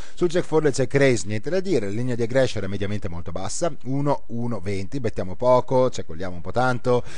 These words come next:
Ehm, abbiamo una linea proprio passiva, quindi difficilmente andremo a vincere i piatti grossi quando sarà l'occasione, e soprattutto accompagnata al nostro range di floating, cioè di call, scusate, preflop, del nostro call call, andremo a creare dei piatti mediamente piccoli, subendo l'aggressione dei nostri avversari, spesso anche fuori posizione,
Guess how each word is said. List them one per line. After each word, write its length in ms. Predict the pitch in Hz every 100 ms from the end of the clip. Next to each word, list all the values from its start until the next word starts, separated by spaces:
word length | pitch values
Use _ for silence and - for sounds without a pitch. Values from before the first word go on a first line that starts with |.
| 139 -
Ehm, 680 | 104 101 95 92 90 90 92
abbiamo 300 | 113 135 143
una 100 | 131
linea 200 | 139 143
proprio 240 | 120 110
passiva, 500 | 107 104 - 127 117 107
quindi 260 | 117 113
difficilmente 760 | 107 - 107 113 123 123 131 123 - -
andremo 280 | 113 123 120
a 20 |
vincere 300 | 123 123 127
i 40 |
piatti 300 | 107 110 -
grossi 340 | 113 113 110 -
quando 200 | 104 98
sarà 180 | 101 98
l'occasione, 600 | 113 170 127 101 98 87
e 60 |
soprattutto 640 | - 104 156 160 160 113
accompagnata 560 | 90 - 101 110 123 107
al 60 | 101
nostro 320 | 92 104 101
range 260 | 117 98
di 80 | 95
floating, 400 | - 95 90 110
cioè 120 | 104
di 60 | 95
call, 360 | 107 90 92 104
scusate, 460 | - 92 90 87
preflop, 400 | 92 147 104 82
del 120 | 90
nostro 240 | 90 98 113
call 160 | 110
call, 340 | - 104 101 104 - -
andremo 320 | - 151 151 147
a 40 |
creare 280 | 135 135 123
dei 100 | 113
piatti 320 | 110 98 101
mediamente 420 | 95 104 120 131
piccoli, 500 | 143 139 - 143 131
subendo 320 | 113 104 104
l'aggressione 380 | 95 90 92 104
dei 100 | 92
nostri 200 | 87 143
avversari, 400 | 160 151 104 98
spesso 460 | - - 110 - 87
anche 260 | 92 82
fuori 180 | - 90
posizione, 640 | 95 104 101 95 101 107